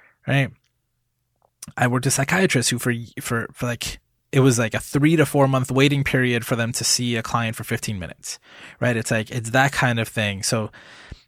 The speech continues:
it's, it was very frustrating. And I was talking to someone and they said,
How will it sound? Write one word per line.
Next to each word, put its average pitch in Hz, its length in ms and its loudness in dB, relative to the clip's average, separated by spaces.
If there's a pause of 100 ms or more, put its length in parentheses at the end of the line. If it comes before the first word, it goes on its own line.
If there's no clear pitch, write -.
(140)
it's, 143 180 2
it 160 180 6
was 151 120 8
very 131 160 6
frustrating. 131 460 4
And 135 100 4
I 139 40 8
was 139 100 6
talking 180 280 4
to 143 100 4
someone 123 520 2
and 127 200 -2
they 117 100 0
said, 113 720 0